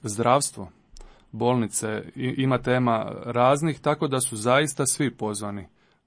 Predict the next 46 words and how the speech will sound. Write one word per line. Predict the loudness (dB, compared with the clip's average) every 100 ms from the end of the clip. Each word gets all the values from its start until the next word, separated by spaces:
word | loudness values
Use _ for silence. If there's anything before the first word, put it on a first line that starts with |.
| -8 -2 0 0
ne | 0 2 2
znam | 2 0 0
postoji | 0 -2 0 0
li | 2
neko | 0 0 -4
polje | 0 2 2
koje, | 2 2
evo, | 4 4
nije | 2 0 0
pokriveno | -4 2 2 4 0 0
i, | -2
i | -2 -4 -6
da | -6 -2 0
netko | 4 2 2 0
neće | 2 2 2
nešto | 0 0 0 -4 -4 -16 -20 _ _ -10
za | -6 -4
sebe | -2 0 2 2 0 -6
što | -8 -6
ga | -4
zanima | 0 0 0 -4
moći, | -2 -4 -6
e, | -8 -6 -6
čuti | -4 -2 -2 0
ili | -2 -2 -2 -2 -2
primiti | -2 -2 -4
knjigu | -4 -2 0 0
u |
ruke | 0 0 -2
i, | -2 -2 -4
i | -8
pročitati. | -8 -6 -4 -2 -2 -2
Mislim | -2 0
da | 0 0
svako | 0 -2 -2 0
može | 0 0 -2
ponešto | -4 -4 -6 -8
za | -6
sebe | -4 -4
pronaći | -4 -6 -6 -6 -10
na |
festivalu, | -6 -4 -2 -2 -2 -4 -10 -20 _ -4
tako | 0 2
da | 0
je |
stvarno | 2 4 4 2 0